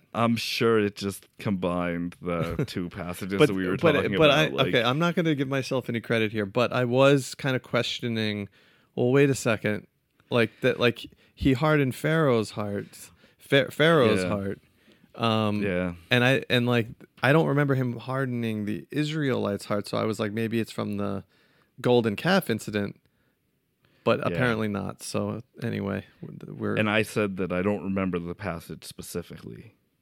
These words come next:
Speaker 1: so.
Speaker 2: Right.
Speaker 1: But I also, like, said I would, it would take overwhelming evidence for me to believe that it wasn't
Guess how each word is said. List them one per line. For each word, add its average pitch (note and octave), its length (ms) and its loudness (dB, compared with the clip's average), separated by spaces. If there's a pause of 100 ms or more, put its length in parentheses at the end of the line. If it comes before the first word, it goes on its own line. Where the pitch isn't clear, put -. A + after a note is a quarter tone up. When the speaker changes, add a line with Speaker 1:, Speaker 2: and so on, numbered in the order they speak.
(120)
Speaker 1:
so. - 540 -18
Speaker 2:
Right. G2 260 -4 (100)
Speaker 1:
But F2+ 120 -6
I F2+ 100 0
also, D#2+ 560 -6 (400)
like, - 220 -14
said C#2 240 -12
I C2 60 -14
would, C#2 200 -16 (180)
it - 60 -14
would D#2+ 140 -12
take D#2 220 -12 (200)
overwhelming F2+ 600 -4
evidence E2 480 -12
for F2+ 120 -16
me D#2+ 140 -14
to D#2+ 80 -14
believe D#2+ 340 -16
that C#2+ 120 -16
it - 80 -16
wasn't - 380 -14